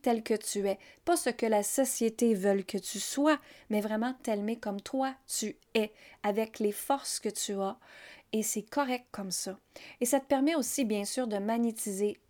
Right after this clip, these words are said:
tout ce que tu désires. Donc, quand on incarne notre énergie féminine, notre féminin sacré, comme je vous ai dit, qui est situé dans vos ovaires, mais ça vous permet de connecter avec la source directement.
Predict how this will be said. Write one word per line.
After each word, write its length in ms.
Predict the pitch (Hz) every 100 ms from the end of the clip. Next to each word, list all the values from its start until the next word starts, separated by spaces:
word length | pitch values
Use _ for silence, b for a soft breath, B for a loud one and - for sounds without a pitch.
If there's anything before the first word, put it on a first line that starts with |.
| _
tout 240 | - 339 311 -
ce 160 | -
que 120 | -
tu 400 | 208 - - 240 - _
désires. 800 | 180 202 190 190 208 196 185 190 - B B B -
Donc, 260 | 240 262
quand 240 | 392 415 320
on 180 | 277 294
incarne 540 | 349 - 339 349 302
notre 180 | 196 214
énergie 360 | 208 196 196
féminine, 600 | 220 233 208 208 220 220 208
notre 220 | 202 -
féminin 520 | - 330 302 262 254
sacré, 540 | 254 202 196 - 247
comme 220 | 240 208 190
je 60 |
vous 80 | 185
ai 60 | 190
dit, 260 | 190 220 b b
qui 100 | -
est 20 | 208
situé 580 | - 302 302 - 220
dans 180 | 226 196
vos 240 | 190 196 202
ovaires, 600 | 196 202 226 233 208 208 B B B -
mais 60 |
ça 160 | 233 277
vous 80 | 262
permet 300 | 285 269 311
de 120 | 208
connecter 720 | 196 - 302 269 247 - 294
avec 280 | 262 190 190
la 120 | 196
source 440 | 196 - 269 262 196
directement. 640 | 214 247 240 202 190 190